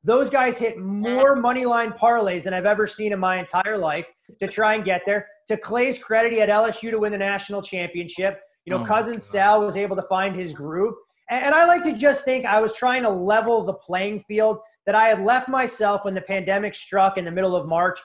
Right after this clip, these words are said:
Speaker 1: enough months for a Herculean type comeback,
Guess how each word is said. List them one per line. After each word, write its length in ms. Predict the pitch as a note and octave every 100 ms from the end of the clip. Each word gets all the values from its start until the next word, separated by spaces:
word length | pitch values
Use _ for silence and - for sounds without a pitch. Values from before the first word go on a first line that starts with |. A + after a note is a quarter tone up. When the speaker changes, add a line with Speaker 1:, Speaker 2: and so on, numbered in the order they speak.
| _ _
Speaker 1:
enough 360 | G3 A3+ C4 B3
months 340 | A3 A3 A3 -
for 120 | F#3+
a 60 | E3+
Herculean 720 | - A3+ A3+ A#3 G#3 G#3 G3+
type 240 | G3 F#3 -
comeback, 420 | F3+ F#3 F#3 F#3